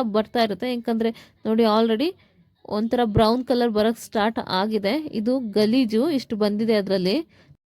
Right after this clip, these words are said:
ಅಂದ್ರೆ ನಾವು ತಂದಿದ್ದೆ ಫಾರ್ಟಿ ರುಪೀಸ್ಗೆ ಚಿಕ್ಕ ಚಿಕ್ಕ ಗ್ಲಾಸ್, ಅಂದ್ರೆ ಹತ್ತತ್ತು ರೂಪಾಯಿದು ಬರುತ್ತಲ್ಲ, ಅದನ್ನ ನಾಲ್ಕು ಗ್ಲಾಸ್ ಒಂದು ಬಾಟ್ಲಿಗೆ ಹಾಕಿಸ್ಕೊಂಡು ಬಂದಿದ್ವಿ. ಒಂದು ಬಾಟ್ಲಲ್ಲಿ ಹಾಕ್-, actually ಇಷ್ಟು ಬಂದೇ ಬರುತ್ತೆ.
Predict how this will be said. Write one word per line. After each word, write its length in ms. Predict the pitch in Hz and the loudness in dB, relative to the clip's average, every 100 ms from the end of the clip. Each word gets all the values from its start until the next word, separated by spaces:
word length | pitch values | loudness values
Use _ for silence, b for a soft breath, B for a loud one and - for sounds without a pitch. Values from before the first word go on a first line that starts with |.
| _ - | _ -10
ಅಂದ್ರೆ 240 | 247 254 359 | -4 0 0
ನಾವು 260 | 349 311 | 0 0
ತಂದಿದ್ದೆ 640 | 294 220 202 226 247 285 339 | -2 -2 0 0 0 0 0
ಫಾರ್ಟಿ 440 | - 226 226 269 | 0 2 2 0
ರುಪೀಸ್ಗೆ 460 | 240 233 240 - 294 | -2 -4 -6 -4 -6
ಚಿಕ್ಕ 280 | - 247 - | -4 -10 -6
ಚಿಕ್ಕ 160 | 277 | -4
ಗ್ಲಾಸ್, 320 | 226 233 220 214 | 0 0 0 -2
ಅಂದ್ರೆ 360 | - 208 233 226 | -2 -2 0 0
ಹತ್ತತ್ತು 300 | 220 214 233 | 0 -2 -2
ರೂಪಾಯಿದು 300 | 233 220 208 | 0 0 0
ಬರುತ್ತಲ್ಲ, 340 | 190 180 190 | -2 -2 -4
ಅದನ್ನ 260 | 277 226 233 | -2 0 0
ನಾಲ್ಕು 360 | 208 202 233 | 2 0 0
ಗ್ಲಾಸ್ 260 | 196 269 370 | 0 0 0
ಒಂದು 160 | 233 | -2
ಬಾಟ್ಲಿಗೆ 400 | 208 202 208 233 | 2 0 0 0
ಹಾಕಿಸ್ಕೊಂಡು 440 | 190 185 220 214 196 | 0 -2 -8 -8 -4
ಬಂದಿದ್ವಿ. 580 | 175 185 180 202 311 - b b b b b b b - | -4 -4 -8 -4 -6 -6 b b b b b b b -8
ಒಂದು 300 | - 294 277 | 0 2 2
ಬಾಟ್ಲಲ್ಲಿ 500 | 233 262 294 320 277 | 2 2 0 0 0
ಹಾಕ್-, 240 | 233 - - 233 | -2 -6 -8 -6
actually 260 | - 269 | -4 -2
ಇಷ್ಟು 220 | 254 - | -2 -4
ಬಂದೇ 320 | 202 196 208 226 | -4 -2 0 0
ಬರುತ್ತೆ. 420 | 220 196 180 | 0 -2 -4